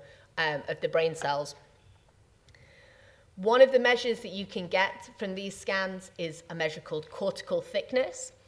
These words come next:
You can see that I got bored of drawing these blue lines. It actually was a lot more of a pain than I thought when I started.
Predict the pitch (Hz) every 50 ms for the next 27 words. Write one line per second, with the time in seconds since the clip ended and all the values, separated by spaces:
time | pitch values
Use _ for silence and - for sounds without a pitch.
0 | - _ _ - 180 - - 196 175 - - 233 220 202 202 185 180 180 185 165
1 | - - - - 190 185 185 190 185 190 - - - 185 175 165 165 165 160 160
2 | 160 156 - - - 170 170 170 165 165 160 160 165 180 208 233 277 311 - -
3 | - 180 170 160 - - - - 156 156 156 156 151 156 156 143 - - 156 151
4 | 147 147 147 147 147 - - - _ _ _ _ _ - 147 151 147 156 156 147
5 | 147 147 151 147 - _ _ _ - 165 156 147 139 139 143 - - 175 175 190
6 | 226 - - 196 175 156 151 151 - - 208 - - 220 - 277 285 339 -